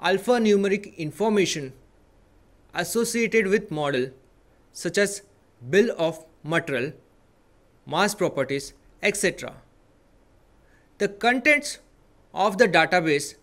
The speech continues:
can be readily displayed on the C R T or plotted out in a hard copy format.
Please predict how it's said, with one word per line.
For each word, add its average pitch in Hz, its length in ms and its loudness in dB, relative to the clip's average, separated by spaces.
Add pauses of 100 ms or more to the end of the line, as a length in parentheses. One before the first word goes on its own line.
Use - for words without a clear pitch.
(580)
can 214 240 2
be 254 100 4
readily 165 540 2 (420)
displayed 165 540 0 (320)
on 170 180 -4
the 190 80 2
C 175 300 2
R 147 160 4
T 143 340 -2 (680)
or 180 180 2
plotted 185 600 2
out 147 260 -2 (360)
in 147 120 -8
a 202 160 -4 (280)
hard - 360 0
copy 180 380 -6 (320)
format. 160 560 -2